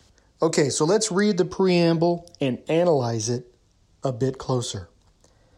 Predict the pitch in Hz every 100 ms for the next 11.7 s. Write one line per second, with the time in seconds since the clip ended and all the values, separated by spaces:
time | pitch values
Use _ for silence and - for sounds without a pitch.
0 | _ 147 160 160 156 131 113 98 - _
1 | _ _ _ _ _ _ - 147 220 254
2 | 240 - - 202 - 104 90 _ _ -
3 | 143 131 156 151 160 165 170 165 - 139
4 | 107 82 - - _ - _ _ _ _
5 | _ - 160 175 196 233 226 196 - 202
6 | 196 147 127 - 143 147 151 147 185 190
7 | 185 190 - 151 175 156 90 - _ _
8 | _ _ _ _ _ _ - - - 151
9 | 165 180 170 - 117 143 160 - 120 92
10 | - - _ _ _ _ _ _ _ 143
11 | 147 135 - 175 185 190 185